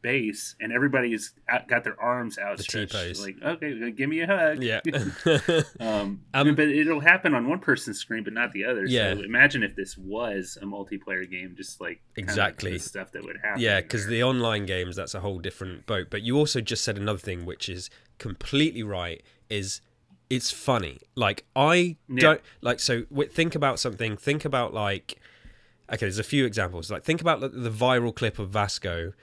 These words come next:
Speaker 2: interrupting the conversation and punching the cat.
Speaker 1: <laughs>
Speaker 2: Like,
Speaker 1: Yeah.
Speaker 2: I do not want that patched out of the game. That is incredible,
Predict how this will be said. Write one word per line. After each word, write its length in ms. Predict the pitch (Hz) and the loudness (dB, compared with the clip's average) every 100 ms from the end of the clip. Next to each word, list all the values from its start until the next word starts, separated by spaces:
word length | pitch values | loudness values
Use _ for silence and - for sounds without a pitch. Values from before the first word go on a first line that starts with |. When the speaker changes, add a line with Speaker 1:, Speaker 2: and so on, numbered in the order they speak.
| _ - - | _ -10 0
Speaker 2:
interrupting 520 | 131 123 127 110 107 | 0 2 0 0 -4
the 80 | 104 | -2
conversation 600 | 104 95 104 98 - 95 | -4 -2 -2 -2 -2 -6
and 140 | 90 | -6
punching 420 | - 107 92 98 90 | 0 0 0 -2 -2
the 80 | - | -2
cat. 240 | - - | -2 2
Speaker 1:
<laughs> 0 | |
Speaker 2:
Like, 180 | 139 - - | 2 2 -8
Speaker 1:
Yeah. 80 | - | 4
Speaker 2:
I 400 | 160 185 180 151 | 8 8 6 4
do 180 | 160 156 | 2 4
not 260 | 147 143 - | 4 2 2
want 380 | 127 131 104 117 | 4 4 4 2
that 280 | 110 - | 2 8
patched 340 | - 120 - - | 10 10 4 0
out 120 | 104 | 0
of 60 | 95 | -2
the 80 | 98 | -2
game. 380 | 104 90 87 - _ - | -2 -2 -6 -14 _ -2
That 320 | 110 147 - _ | 6 6 6 _
is 520 | 139 127 120 113 - - _ - - | 2 2 2 -2 -8 -10 _ -8 -2
incredible, 640 | 117 - 135 95 80 78 | -2 4 4 4 -4 -10